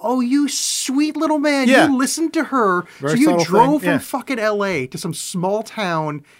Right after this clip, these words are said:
Speaker 1: in Nevada, found this library, and that's why you just, you honk the horn n-,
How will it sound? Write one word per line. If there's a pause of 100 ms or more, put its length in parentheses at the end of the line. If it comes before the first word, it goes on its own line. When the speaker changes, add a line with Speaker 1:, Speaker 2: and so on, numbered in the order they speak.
(120)
Speaker 1:
in
Nevada, (640)
found
this
library,
and
that's
why
you
just,
you
honk
the
horn
n-,